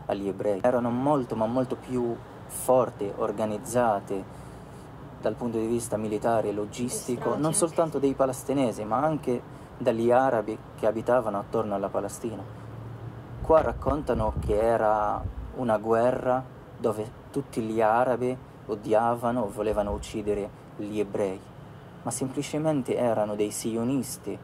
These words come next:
Speaker 1: venuti dall'Europa, armati, finanziati, che hanno occupato la Palestina e non hanno pensato due volte di espandere questo attacco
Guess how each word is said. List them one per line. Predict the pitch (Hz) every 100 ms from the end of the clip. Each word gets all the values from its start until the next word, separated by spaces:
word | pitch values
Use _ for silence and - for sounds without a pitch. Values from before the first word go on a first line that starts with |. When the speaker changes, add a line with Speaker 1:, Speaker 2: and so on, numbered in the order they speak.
| -
Speaker 1:
venuti | 110 113 123 117
dall'Europa, | 104 107 104 113 - - -
armati, | 110 107 117 113 95 -
finanziati, | - 107 104 107 - 120 104 95 107 - - - - - - - -
che | -
hanno | 127 123
occupato | 113 127 135 123 107
la | 107
Palestina | 113 123 - 151 156 147 -
e |
non | 120 123
hanno | 120 117
pensato | 123 120 - 120 117 110 - - - - - - - -
due | 131 117 113
volte | 120 131 - - 101 - -
di | 120
espandere | 104 - - 113 107 98 98 - - -
questo | - - 110 95
attacco | - 110 - 110 113 - 110